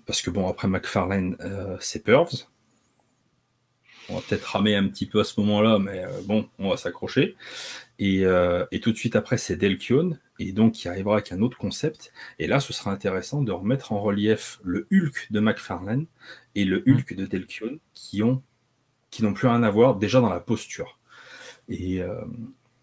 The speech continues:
Speaker 1: et voilà. Et donc, euh, qu'est-ce que tu as pensé ? Enfin, je sais pas, déjà, si tu veux rajouter quelque chose sur l'histoire, parce que j'ai pas parlé.
Speaker 2: Euh,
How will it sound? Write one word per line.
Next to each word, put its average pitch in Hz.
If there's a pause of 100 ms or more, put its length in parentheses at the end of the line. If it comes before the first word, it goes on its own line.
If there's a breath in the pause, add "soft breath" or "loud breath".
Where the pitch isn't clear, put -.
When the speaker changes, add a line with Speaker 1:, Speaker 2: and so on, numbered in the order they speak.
(160)
Speaker 1:
et 98
voilà. 92 (1040 soft breath)
Et -
donc, 127
euh, 90
qu'est-ce -
que -
tu -
as -
pensé ? -
Enfin, -
je -
sais -
pas, -
déjà, 87
si -
tu -
veux 104
rajouter 101
quelque 98
chose -
sur -
l'histoire, 123 (180)
parce -
que -
j'ai 90
pas -
parlé. 98
Speaker 2:
Euh, 110